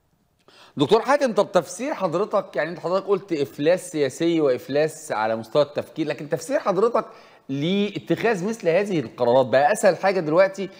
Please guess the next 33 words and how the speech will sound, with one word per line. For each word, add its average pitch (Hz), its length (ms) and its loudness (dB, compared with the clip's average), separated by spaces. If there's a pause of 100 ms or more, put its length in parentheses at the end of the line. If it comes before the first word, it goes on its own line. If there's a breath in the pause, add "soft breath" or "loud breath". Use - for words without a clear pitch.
(160 loud breath)
اللحمه 185 400 2
غليت، 214 640 0
ح-، - 140 -12
حاجه 214 240 0
من 190 80 -4
اتنين، 147 240 -6
يا 165 60 -2
اما 233 120 0
ما 214 80 -2
تشتروهاش 202 720 -2 (580 soft breath)
يا 170 160 4
اما 247 180 2
روحوا 226 200 2
كلوا 233 240 4
حمير. 147 360 -6 (640 soft breath)
الفراخ 185 520 4
غليت، 233 460 2
يا 196 60 4
ما 185 100 -2
تشتروهاش 190 640 0
يا 208 40 0
روحوا 208 200 0
كلوا 233 240 0
رجول 190 260 -2
فراخ. 160 500 2 (380 loud breath)
وكان 190 300 0
معانا، 202 600 0
آه، - 20 2
حد 185 300 -2
دلوقتي 196 400 0
في - 140 -8
احد 202 240 -2
الفيديوهات 170 540 -2